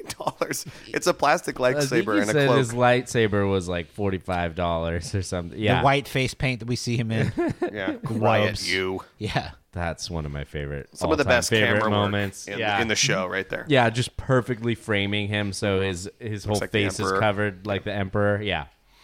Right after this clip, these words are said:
Speaker 1: Beautiful stuff. Um, one quick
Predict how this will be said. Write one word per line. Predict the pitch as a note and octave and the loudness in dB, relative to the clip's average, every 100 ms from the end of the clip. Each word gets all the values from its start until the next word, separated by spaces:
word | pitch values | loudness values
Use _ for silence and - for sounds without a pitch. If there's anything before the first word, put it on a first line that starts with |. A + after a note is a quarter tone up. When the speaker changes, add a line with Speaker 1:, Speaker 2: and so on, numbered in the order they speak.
| - - - | -20 -20 -4
Speaker 1:
Beautiful | C3 A#2+ G#2 | -2 -2 -4
stuff. | - G2 - - _ _ _ _ _ - | -6 -6 -6 -12 _ _ _ _ _ 0
Um, | B2+ B2 A#2 A2+ G2+ _ _ _ - - _ _ | 2 4 2 -2 -12 _ _ _ -20 -20 _ _
one | - D3+ A3+ | -2 -2 -2
quick | - D#3+ E3+ - - | -4 -2 -2 -4 -20